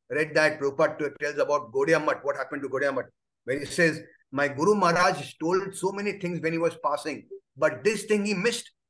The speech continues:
He did not appoint any guru." Why? Because he did not want any guru to be appointed. He did not want, he, he,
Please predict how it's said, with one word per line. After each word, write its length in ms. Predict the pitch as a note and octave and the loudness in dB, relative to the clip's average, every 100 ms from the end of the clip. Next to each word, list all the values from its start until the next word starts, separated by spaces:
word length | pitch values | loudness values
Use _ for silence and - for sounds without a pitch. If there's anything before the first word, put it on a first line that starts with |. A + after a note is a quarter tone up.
| - | -2
He 80 | |
did 120 | E3+ E3+ | 0 2
not 220 | G3+ G3+ | 2 0
appoint 260 | - F3 | -2 -2
any 140 | E3+ G3+ | 0 0
guru." 340 | E3+ A#3 A3+ - _ | 2 2 0 -8 _
Why? 180 | E3+ A3 | -2 0
Because 260 | E3 E3+ F#3+ | 0 0 0
he 60 | |
did 140 | E3 D#3+ | 0 -2
not 180 | F3 | -2
want 200 | C3+ F3 | 0 -2
any 160 | D3+ D3+ | -2 -8
guru 160 | B2+ C3 | -10 -12
to 60 | |
be 100 | C3 | -6
appointed. 360 | A2+ - G#2 F#2+ _ _ _ _ _ _ _ - | -6 -6 -18 -20 _ _ _ _ _ _ _ -10
He 120 | D3+ | -6
did 120 | D#3+ | -2
not 140 | F#3 E3 | 0 2
want, 180 | D3+ | 2
he, 60 | E3+ | 0
he, 420 | E3+ E3+ D#3 F#3 | 0 -2 -2 -2